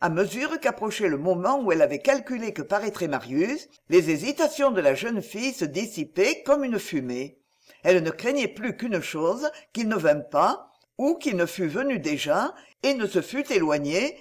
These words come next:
désespéré de ne l'avoir pas aperçu. Déjà, les objets devenaient moins distincts,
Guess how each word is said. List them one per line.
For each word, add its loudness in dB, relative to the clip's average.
désespéré 0
de -4
ne -2
l'avoir 0
pas 4
aperçu. -6
Déjà, 2
les 0
objets 0
devenaient 0
moins -2
distincts, -2